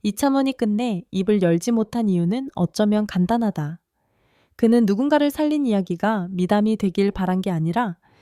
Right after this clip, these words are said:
그저 당연한 선택이길 바랐을 것이다. 그런데 그 당연함이 논쟁이 되고 거래가 되고 요구가 되었다.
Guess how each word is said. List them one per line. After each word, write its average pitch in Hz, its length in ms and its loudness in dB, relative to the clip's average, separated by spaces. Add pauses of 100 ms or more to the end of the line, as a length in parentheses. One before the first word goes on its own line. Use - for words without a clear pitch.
(280)
그저 208 220 0
당연한 240 500 0
선택이길 269 640 0
바랐을 202 420 -2
것이다. 170 560 -6 (800)
그런데 208 340 4
그 208 160 2
당연함이 226 600 0
논쟁이 196 500 2
되고 190 480 -4 (300)
거래가 196 380 2
되고 202 460 -4 (140)
요구가 190 380 2
되었다. 190 560 -4